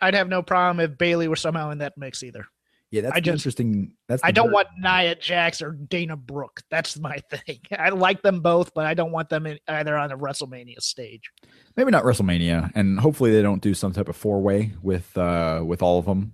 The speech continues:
Speaker 2: kinda intertwined. I would like it to be one-on-one.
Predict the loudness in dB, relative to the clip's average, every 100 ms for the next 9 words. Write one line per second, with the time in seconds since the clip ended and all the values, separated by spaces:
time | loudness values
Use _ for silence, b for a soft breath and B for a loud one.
0 | -6 -2 0 0 0 0 2 0 -2 -4
1 | -2 0 0 0 -4 -2 0 0 0 0
2 | -2 -2